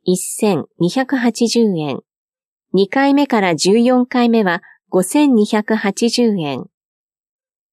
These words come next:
妊婦超音波検査は五千三百円。子宮頸がん検診三千四百円。新生児聴覚検査は三千円です。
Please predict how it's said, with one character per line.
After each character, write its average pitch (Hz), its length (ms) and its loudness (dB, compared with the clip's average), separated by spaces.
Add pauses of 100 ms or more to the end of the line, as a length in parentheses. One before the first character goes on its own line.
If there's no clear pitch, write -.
(280)
妊 262 240 2
婦 180 220 0
超 240 300 2
音 285 160 2
波 269 160 -2
検 254 280 -2
査 190 140 -2
は 175 180 -2 (280)
五 185 120 2
千 285 300 2
三 220 280 0
百 214 320 -2
円。 156 280 -2 (1000)
子 - 200 -8
宮 269 160 2
頸 262 240 2
が 247 160 2
ん 247 80 0
検 233 240 0
診 175 320 -2 (220)
三 269 340 0
千 277 240 2
四 185 180 2
百 196 340 -6
円。 143 240 -2 (1300)
新 247 280 0
生 240 280 0
児 170 280 0
聴 254 220 0
覚 269 260 -4
検 254 260 0
査 202 120 -4
は 190 140 -2
三 202 280 -2
千 202 260 0
円 185 180 -2
で 180 140 0
す。 - 240 -12